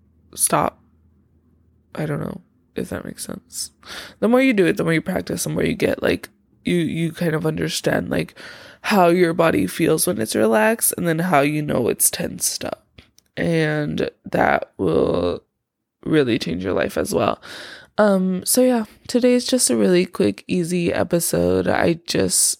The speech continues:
like I said, wanted to remind you to stay positive, be happy, be content, be excited, um, be grateful for everything that you have in your life. Be,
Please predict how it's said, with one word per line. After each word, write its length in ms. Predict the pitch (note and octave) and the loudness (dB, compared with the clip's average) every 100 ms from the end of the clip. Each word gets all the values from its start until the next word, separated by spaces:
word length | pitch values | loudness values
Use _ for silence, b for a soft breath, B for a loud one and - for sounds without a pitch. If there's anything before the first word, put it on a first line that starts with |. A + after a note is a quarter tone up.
| _ | _
like 400 | - F3 - F3+ | -6 -2 -2 0
I 100 | G#3 | 0
said, 480 | A3+ - G#3+ - - - | 2 2 2 2 -2 -4
wanted 280 | G2+ G2+ G2 | -4 -2 0
to 120 | - G2 | 0 2
remind 440 | G2+ G2+ G2 F2+ | 4 4 2 2
you 340 | E3+ E3 E3 | 2 4 2
to 340 | F3+ - F3 F3 | 0 -2 0 0
stay 280 | - - G3 | 0 0 -2
positive, 920 | - G3 F#3 F#3 F3+ F3 F3+ G3 G3+ - | -2 0 0 0 2 2 0 -2 -6 -2
be 160 | F#3+ | 0
happy, 800 | F#3 G3 G3+ - F3 F#3 - G#3+ - | 0 -2 -2 0 2 2 2 0 -2
be 100 | - | -2
content, 800 | - F#3+ G3 G3+ F#3+ G3 - - B B B B B _ | 0 0 0 0 0 -2 -6 -12 B B B B B _
be 100 | G3+ | 4
excited, 920 | G3 - - F#3 G#3 F#3 E3+ F#3 F3+ - B B _ - | 4 4 2 4 4 4 2 2 -2 -8 B B _ 0
um, 520 | F#3+ F3+ D#3+ D#3+ - - | 2 4 0 -4 -6 -2
be 120 | G3 | 0
grateful 460 | F3 F3 E3+ G#3 | 4 2 2 -2
for 220 | F#3+ F#3 - | 0 0 2
everything 500 | - F#3 F3+ F3 E3+ | 2 0 0 -4 -2
that 140 | - | -2
you 100 | - | 0
have 260 | F3 D#3+ F3+ | 0 0 0
in 100 | F3+ | -2
your 140 | D#3+ | 0
life. 560 | F3+ - - G3 - - B B B - | 2 2 2 0 -4 -14 B B B -2
Be, 640 | E3+ E3+ E3 E3 E3+ F#3 | 0 2 2 2 2 0